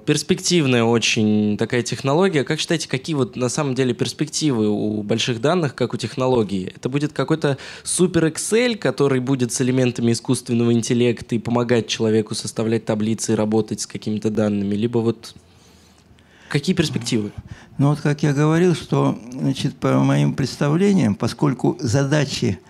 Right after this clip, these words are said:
Speaker 2: с большими данными в разных секторах очень разные,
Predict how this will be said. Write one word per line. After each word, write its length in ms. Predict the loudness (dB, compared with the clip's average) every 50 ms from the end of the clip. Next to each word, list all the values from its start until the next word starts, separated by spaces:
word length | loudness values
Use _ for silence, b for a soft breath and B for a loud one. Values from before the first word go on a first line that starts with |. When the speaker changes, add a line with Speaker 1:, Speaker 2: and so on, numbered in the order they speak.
| B B B B B B
Speaker 2:
с 60 | -4
большими 480 | -2 0 0 0 0 0 2 2 2 2
данными 680 | 2 2 0 0 2 2 2 2 2 2 0 0 -2 -4
в 160 | -8 -6 -4
разных 340 | -2 -2 -2 -2 -2 -4 -4 -2
секторах 640 | -4 -4 -4 -2 -2 -2 0 0 -2 -4 -4 0
очень 400 | 2 2 2 2 0 -2 -2 0
разные, 560 | 0 0 0 0 -2 -4 -4 -6 -8 -10 -12